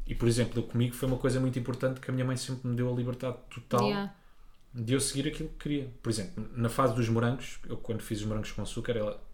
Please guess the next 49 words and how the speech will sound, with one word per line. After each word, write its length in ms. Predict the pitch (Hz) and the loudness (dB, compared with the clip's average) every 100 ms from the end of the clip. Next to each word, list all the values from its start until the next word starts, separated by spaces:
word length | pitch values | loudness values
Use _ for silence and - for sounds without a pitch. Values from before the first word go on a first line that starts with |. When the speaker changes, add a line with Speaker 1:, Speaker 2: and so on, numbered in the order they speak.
| - - - - | -10 -8 -8 -6
Speaker 1:
que 120 | - | -4
eu 120 | 101 | -2
acho 140 | 107 - | -2 -4
que 60 | |
também 160 | - 101 | -6 -8
faz 220 | - 104 | -6 -8
parte, 280 | - 110 - | -6 -6 -4
fez 220 | - 104 | -2 0
ali 120 | 107 | 0
um 40 | 110 | 0
bocadinho 300 | 107 104 107 | 0 -2 -2
o 40 | |
papel 280 | 104 - 110 | -2 0 0
de 80 | 104 | 2
advogado 320 | 110 110 127 | 0 0 0
do 80 | 135 | 0
diabo. 300 | 151 240 - - - | 0 -2 -2 -8 -2
Speaker 2:
Uhum. 360 | 202 190 180 165 151 - - - - | 0 2 0 -4 -8 -14 -14 -16 -14
Speaker 1:
Que 120 | - 110 | -4 -4
eu 40 | |
quando 220 | - 110 | -2 -4
fui 280 | - - 110 | 0 2 4
a, 460 | 110 117 107 107 104 | 4 2 0 -2 -4
a, 20 | |
aceito 260 | 104 - - | -4 -4 -4
para 80 | 101 | -6
ir 40 | |
fazer 200 | 98 101 | -4 -4
os 140 | 104 101 | -2 -2
morangos, 480 | 107 123 147 - - - - - - - - - - - | 0 0 -4 -8 -10 -10 -8 -8 -8 -8 -8 -8 -2 6
estava, 400 | - 104 107 107 | 8 8 6 2
estava 280 | - 110 104 | 0 0 0
a 20 | |
acabar 280 | 107 117 110 | 2 2 2
o 20 | 101 | 2
décimo 300 | 104 - 107 | 0 -2 -2
segundo 400 | - 117 147 151 - - - - - - - - | 0 0 2 0 -2 -4 -8 -8 -10 -12 -12 0
e 80 | 113 | 2
a 40 | |
minha 120 | 143 | 6
mãe 120 | 160 | 6
fez 200 | 170 175 | 6 8
ali 140 | 175 180 | 10 10
um 80 | 185 | 8
bocadinho 320 | 180 185 185 | 6 6 6
o 20 | |
papel 360 | 185 180 190 180 | 4 2 2 4
de, 140 | 180 | 6
"Olha, 240 | 151 110 | 4 2